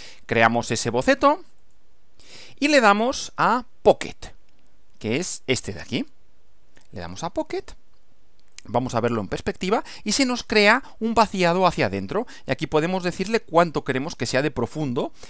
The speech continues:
este foso. Vamos a dejarlo por defecto de cinco y le damos al OK. Vamos a crear otro.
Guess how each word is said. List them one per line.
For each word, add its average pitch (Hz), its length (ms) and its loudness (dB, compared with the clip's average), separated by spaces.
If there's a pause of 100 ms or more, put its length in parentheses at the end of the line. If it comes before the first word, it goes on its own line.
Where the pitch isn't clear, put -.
(100)
este 135 240 -2
foso. 131 400 -4 (280)
Vamos 175 220 2
a 170 60 6
dejarlo 120 400 2
por 123 140 -4
defecto 120 400 -2
de 107 80 2
cinco 90 400 -6 (280)
y 135 120 -6
le 113 100 0
damos 120 240 2
al 90 120 -2
OK. 82 120 -6 (1600)
Vamos 311 240 6
a 285 60 6
crear 135 260 6
otro. 127 320 2